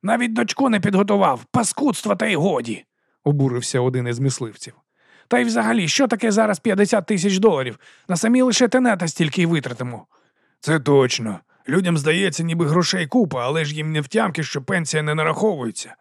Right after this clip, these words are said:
А ще ж всілякі витрати на лікування, і треба купувати і лагодити спорядження». «І незаймані діви постійно зуживаються»,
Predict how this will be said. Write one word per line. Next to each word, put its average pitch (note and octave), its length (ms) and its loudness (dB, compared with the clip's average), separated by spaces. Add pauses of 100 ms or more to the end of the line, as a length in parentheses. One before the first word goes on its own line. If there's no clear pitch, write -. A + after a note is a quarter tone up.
(440)
А C#3+ 120 0
ще A3 240 2
ж - 100 -4
всілякі G3 380 0
витрати F3 400 -2
на F3 100 0
лікування, D3 720 0 (300)
і C#3 100 -4
треба C#3 300 0
купувати C#3+ 640 -2 (120)
і D#3 80 -2
лагодити D3+ 540 0
спорядження». C3+ 840 0 (840)
«І G3 100 0
незаймані B3 560 2
діви A#3+ 280 0
постійно A3 480 -2
зуживаються», G#3 840 0